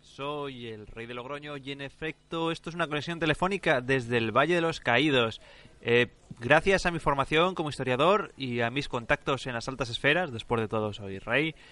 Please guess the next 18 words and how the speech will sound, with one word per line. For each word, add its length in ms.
he 280
conseguido 420
ser 200
el 60
único 240
periodista 800
acreditado 760
que 100
ha 40
podido 240
acceder 300
al 100
interior 400
de 80
la 100
basílica 960
para 200
presenciar 680